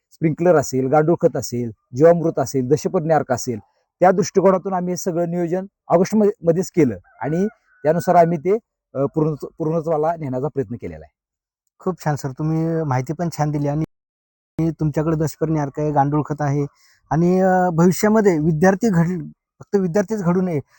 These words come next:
Speaker 2: तर विद्यार्थी एक चांगले शेतकरी घडावेत आणि शेतकरी घडत असताना त्यांना इत्थंभूत माहिती मिळावी, तर असा हा तुमचा परिपार मला ह्या परसबागेतून दिसतोय.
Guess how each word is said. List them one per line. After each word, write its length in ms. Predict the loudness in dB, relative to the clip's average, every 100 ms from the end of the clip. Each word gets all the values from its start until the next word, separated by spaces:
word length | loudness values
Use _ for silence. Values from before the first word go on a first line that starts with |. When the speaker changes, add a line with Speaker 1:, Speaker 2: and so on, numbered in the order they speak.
| _ -4
Speaker 2:
तर 120 | 2
विद्यार्थी 580 | 4 4 4 2 0 2
एक 140 | 2
चांगले 600 | 0 -2 2 4 2 0 -8
शेतकरी 420 | 0 0 2 2
घडावेत 380 | 2 2 0 -4
आणि 180 | -6 -6
शेतकरी 420 | -6 -4 -2 0
घडत 240 | 2 6
असताना 340 | 6 6 0 -2 -4 _ _ -2
त्यांना 460 | 0 2 2 0 -4
इत्थंभूत 460 | -6 -2 0 2
माहिती 260 | 0 0 0
मिळावी, 300 | 2 2 0
तर 180 | -6 -4
असा 260 | -2 0
हा 140 | 2 0
तुमचा 320 | -2 -4 -4
परिपार 400 | 0 2 2 0
मला 220 | 0 -2
ह्या 120 | -2
परसबागेतून 680 | -2 0 0 0 -2 -4 -8
दिसतोय. 360 | -8 0 2